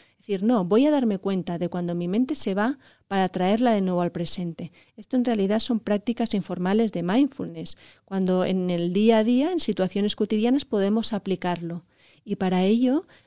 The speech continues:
lo mejor también es un entrenamiento formal, es decir, que a cada rato yo puedo practicarlo, pero también dedicar un tiempo formal, pueden ser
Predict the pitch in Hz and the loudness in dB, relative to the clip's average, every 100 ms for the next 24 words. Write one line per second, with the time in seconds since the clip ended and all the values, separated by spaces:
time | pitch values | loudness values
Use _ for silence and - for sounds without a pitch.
0 | - 185 180 170 - 170 185 185 202 226 | -16 -6 -4 -4 -4 -4 -4 -2 -2 -2
1 | 208 190 180 175 175 160 - - 175 196 | -2 -2 -2 -2 -4 -6 -12 -12 -6 -4
2 | 180 185 190 180 170 180 170 _ _ - | -4 -6 -8 -8 -10 -10 -10 _ _ -8
3 | 180 180 180 190 214 220 247 294 - 208 | -6 -2 0 0 0 2 2 0 -2 -6
4 | 196 180 214 247 190 180 180 - 175 170 | -4 0 0 2 0 -4 -6 -6 -4 -4
5 | 165 - _ _ 185 175 175 180 214 220 | -6 -8 _ _ -4 -4 -2 0 0 0
6 | 196 196 214 220 214 208 190 185 185 220 | -2 -2 0 0 -2 -4 -6 -8 -6 -6
7 | - 180 175 180 208 | -6 -10 -8 -8 -10